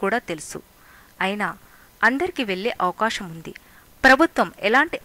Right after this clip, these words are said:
ఆంక్షలు అనేది విధించదు. ఆ పార్కుకు వెళ్ళిన వారికి ఎవరికైతే వజ్రం లభిస్తుందో వారే దాని యజమాని. మరి ఆ వజ్రం పైన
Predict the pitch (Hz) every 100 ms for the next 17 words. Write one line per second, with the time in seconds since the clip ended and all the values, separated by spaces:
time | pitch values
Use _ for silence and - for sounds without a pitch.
0 | 180 208 - 240 180 185 226 170 175 170
1 | 175 170 - - - - - - 240 247
2 | 247 320 370 277 190 185 269 240 170 165
3 | 175 165 - 185 254 285 302 294 214 175
4 | 233 240 175 165 214 - 190 165 165 -
5 | - - - 202 269 330 233 214 247 202
6 | - 175 170 165 - - - - - 175
7 | 165 - - - - - 220 208 202 330
8 | 349 262 214 208